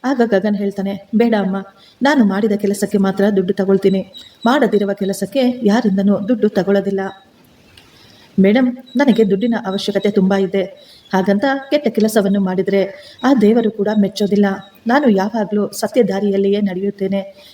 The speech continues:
ಎಂದು ಹೇಳುತ್ತಾ ಅವನು ಅಲ್ಲಿಂದ ಹೊರಟು ಹೋಗಿದ್ದ.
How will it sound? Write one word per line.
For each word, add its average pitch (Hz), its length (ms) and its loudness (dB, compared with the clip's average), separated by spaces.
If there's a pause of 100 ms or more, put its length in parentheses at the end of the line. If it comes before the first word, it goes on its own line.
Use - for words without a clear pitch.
(140)
ಎಂದು 185 200 6
ಹೇಳುತ್ತಾ 196 400 0 (440)
ಅವನು 233 260 4
ಅಲ್ಲಿಂದ 196 360 -2 (140)
ಹೊರಟು 190 280 -6
ಹೋಗಿದ್ದ. 196 240 0